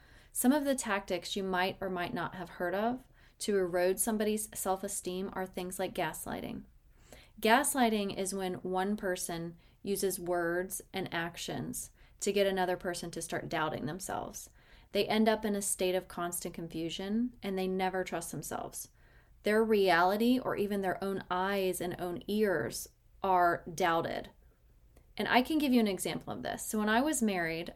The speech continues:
I was washing dishes at the kitchen sink one day, and I took off my wedding ring and I set it on the sink, right where I was doing the dishes. And when I finished,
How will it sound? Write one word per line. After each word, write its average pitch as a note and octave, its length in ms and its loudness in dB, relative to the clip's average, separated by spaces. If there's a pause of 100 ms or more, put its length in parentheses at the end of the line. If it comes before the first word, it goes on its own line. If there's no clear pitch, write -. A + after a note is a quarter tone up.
(120)
I G3 60 -4
was G3 160 -2
washing B3 480 4
dishes G3 400 -2
at F3 80 -8
the - 80 -8
kitchen E3+ 380 -8
sink E3+ 280 -6
one E3+ 160 -8
day, D#3+ 280 -4 (680)
and G3+ 80 0
I G3+ 60 2
took C#4 260 -2
off D#4 160 4
my A#3 140 4
wedding F#3 360 2
ring F3 340 0 (540)
and G3+ 80 0
I G3+ 100 2
set G3 280 4
it G3+ 160 4
on F3 480 -4 (120)
the F#3 80 -4
sink, - 440 -4 (480)
right F#3 260 4
where F3 140 2
I E3+ 80 4
was F3 240 -4 (480)
doing F#3+ 260 0
the F3+ 80 -2
dishes. - 520 -8 (560)
And A3 100 6
when A#3+ 80 8
I A#3+ 80 8
finished, - 920 0